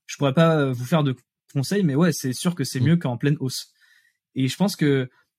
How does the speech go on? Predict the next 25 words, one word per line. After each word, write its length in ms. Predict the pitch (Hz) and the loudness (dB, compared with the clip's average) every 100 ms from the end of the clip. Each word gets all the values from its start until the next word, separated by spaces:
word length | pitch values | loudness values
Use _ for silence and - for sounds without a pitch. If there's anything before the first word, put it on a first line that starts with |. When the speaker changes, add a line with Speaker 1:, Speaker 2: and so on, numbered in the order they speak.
| _ - | _ -2
Speaker 1:
les, 500 | 147 143 139 135 135 | 2 4 4 2 0
les 200 | 139 135 | -2 -2
grosses 260 | 135 214 | 0 0
baisses 180 | 185 208 | 2 0
comme 140 | - 143 | 0 0
ça, 100 | 208 | 0
ça 140 | 151 | -2
fait 180 | - 127 | -4 0
énormément 400 | 180 190 190 156 | 4 6 6 4
de 80 | 135 | 2
bruit, 220 | 127 147 - | 0 -4 -6
tout 100 | 147 | 0
comme 160 | 180 | 4
les 80 | 165 | 4
grosses 240 | 131 - | 2 -4
hausses, 240 | 143 175 123 | -2 -2 0
mais 160 | 135 | -2
les 140 | 131 131 | -2 0
gens 120 | 180 | -2
sont 180 | - 131 | -2 -4
beaucoup 260 | 123 175 | -2 -4
trop 160 | 185 196 | -4 -4
frileux. 400 | 180 170 143 151 _ _ _ _ | -2 -2 -2 -2 _ _ _ _
Alors 300 | 135 143 143 | 0 0 0
que 400 | - 139 131 - | 0 0 0 -4